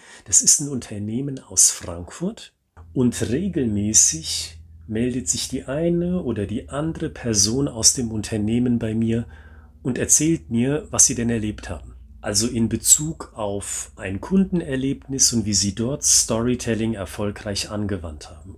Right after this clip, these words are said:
Oder sie haben eine Präsentation intern im Unternehmen und sie fragen mal kurz nach, „Herr Gritzmann, können Sie mal ganz kurz drüber schauen? Ich will mal gucken, ob das auch für Sie so passt.“ Diese vierte Option, von der ich gerade rede, das ist natürlich ein eher seltener Fall.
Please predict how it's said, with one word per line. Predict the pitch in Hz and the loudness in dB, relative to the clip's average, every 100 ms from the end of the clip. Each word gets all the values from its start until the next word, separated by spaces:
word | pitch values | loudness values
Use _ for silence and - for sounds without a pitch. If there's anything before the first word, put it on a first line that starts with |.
| - | -6
Oder | 143 165 110 | -2 0 4
sie | 101 95 | 2 2
haben | 98 101 | -2 -2
eine | 101 101 | -2 -4
Präsentation | 98 113 98 104 98 104 - 143 151 143 | -4 -2 0 0 0 2 2 4 2 0
intern | 123 107 101 104 104 | 0 -2 -2 -2 0
im | 104 113 | 0 0
Unternehmen | 107 - 101 101 117 127 | -2 -2 0 2 4 2
und | 107 | 0
sie | 101 - - | 0 0 -2
fragen | - 107 110 120 | -4 -4 -2 -2
mal | 107 | -2
kurz | - 123 - | -4 0 2
nach, | 120 113 113 | 2 0 -4
„Herr | |
Gritzmann, | - 135 - 104 | -4 -4 -2 -2
können | - 127 | -2 2
Sie | 127 | 2
mal | 101 92 | 2 -4
ganz | 113 143 - | -6 0 0
kurz | - 127 - | 0 -2 -2
drüber | - 123 98 | -2 -2 -2
schauen? | - 90 104 117 - - - - | -2 -4 -4 -4 -8 -20 -20 -14
Ich | - - | -6 2
will | 113 | 4
mal | 101 | 4
gucken, | - 120 123 | -2 -4 -4
ob | 107 - | -4 -2
das | 110 - | 2 2
auch | 104 | -2
für | - 107 | -6 0
Sie | 92 98 | 2 4
so | 104 101 | 4 2
passt.“ | - - - - - _ _ - - - 123 | -4 2 4 4 0 _ _ -20 -20 -12 0
Diese | 110 101 | 2 2
vierte | - 175 196 127 90 | 0 -2 -2 -6 -10
Option, | 85 - - 92 98 92 | -6 2 2 2 -2 -2
von | 104 | -2
der | 92 92 | -2 -2
ich | 90 | -4
gerade | - 95 92 92 | -4 -6 -6 -6
rede, | 87 87 151 | -4 -6 -6
das | 110 - | 0 2
ist | - - | 2 0
natürlich | 87 - 98 92 - - | -2 -4 -4 -2 -4 -4
ein | 90 92 | -8 -8
eher | - 92 85 | -6 -6 0
seltener | 78 90 87 87 113 104 101 | 2 2 0 -2 -2 0 -2
Fall. | - 104 117 190 | -4 -4 -2 -4